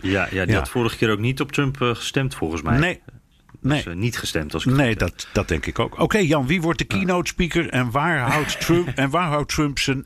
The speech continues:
Speaker 2: acceptance speech?
Speaker 1: Ja, ja, ja. Nou, de, de, de, de president die, die maakt het presidentieel, hè. We, ehm, hij, hij was al een tijdje erop aan het zinspelen dat het het Witte Huis zou worden. Nou, dat weten we inmiddels zeker. De Southland, die plek waar, ehm,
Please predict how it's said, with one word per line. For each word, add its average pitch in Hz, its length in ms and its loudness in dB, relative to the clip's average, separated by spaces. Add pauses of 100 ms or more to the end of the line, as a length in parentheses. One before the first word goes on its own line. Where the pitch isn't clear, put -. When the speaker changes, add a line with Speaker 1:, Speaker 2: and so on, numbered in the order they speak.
Speaker 2:
acceptance - 840 -2
speech? - 680 -4 (520)
Speaker 1:
Ja, 143 300 2
ja, 139 180 0
ja. 131 220 0
Nou, 131 260 -2
de, 113 140 -4
de, 117 180 -4
de, 120 160 0
de 120 120 0
president 123 640 0
die, 113 200 0
die 113 120 0
maakt 123 260 0
het 117 100 -2
presidentieel, 113 800 0
hè. 160 220 0
We, 123 280 0
ehm, 110 500 -2
hij, 110 180 -2
hij 110 200 -2
was 113 180 -2
al 113 100 0
een 104 100 -2
tijdje 127 640 0
erop 98 320 -2
aan 104 80 0
het 101 140 -4
zinspelen 117 580 2
dat 101 160 -4
het 101 100 -6
het 101 120 -2
Witte 107 220 0
Huis 135 260 0
zou 143 120 0
worden. 139 260 0
Nou, 87 160 0
dat 104 160 0
weten 110 240 0
we 110 60 0
inmiddels 98 340 -2
zeker. 143 340 0
De 104 80 -2
Southland, 131 640 0
die 101 100 -2
plek 117 280 0
waar, 95 340 0
ehm, 92 360 0